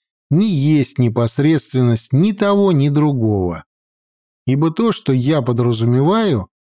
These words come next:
есть и в том, и в другом, скорее нечто несущественное. А предметы "я" суть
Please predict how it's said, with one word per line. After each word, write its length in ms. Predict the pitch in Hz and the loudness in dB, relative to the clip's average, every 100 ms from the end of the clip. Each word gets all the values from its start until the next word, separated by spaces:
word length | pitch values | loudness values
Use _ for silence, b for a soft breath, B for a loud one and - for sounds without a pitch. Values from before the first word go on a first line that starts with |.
| _ | _
есть 460 | 107 110 127 110 - | -6 -2 -2 -2 -6
и 40 | |
в 120 | 92 - | -10 -2
том, 280 | 165 202 | 0 0
и 180 | 196 151 | -2 -2
в 80 | 110 | -2
другом, 640 | 101 98 131 202 196 196 _ _ _ _ _ | -2 -2 0 0 0 -4 _ _ _ _ _
скорее 500 | - - 220 262 185 | -6 -2 0 0 2
нечто 460 | 147 180 190 - | 2 2 0 -2
несущественное. 1300 | 147 139 160 165 156 - 165 147 - 101 87 85 73 - _ _ _ _ _ _ _ | 0 2 0 -2 -4 -2 0 0 -2 -4 -4 -4 -8 -14 _ _ _ _ _ _ _
А 140 | 98 | -6
предметы 600 | 98 127 139 156 151 113 | -2 -2 0 0 0 0
"я" 360 | 117 135 214 226 - | 0 0 0 -4 -8
суть 420 | - 196 226 | -6 0 0